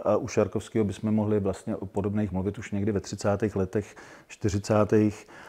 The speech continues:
tak vždycky mluví o fotografickém vidění, fotografickém zraku, fotografickém oku. Jo, vlastně podobný typy úvah najdeme, eh, u filmu ve stejné do-, době. <clears throat>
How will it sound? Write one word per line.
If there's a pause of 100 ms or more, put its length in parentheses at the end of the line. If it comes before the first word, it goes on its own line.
(180)
tak
vždycky
mluví
o
fotografickém
vidění,
fotografickém
zraku,
fotografickém
oku. (140)
Jo,
vlastně
podobný
typy
úvah
najdeme,
eh,
u
filmu (340)
ve
stejné
do-, (100)
době. (1300)
<clears throat>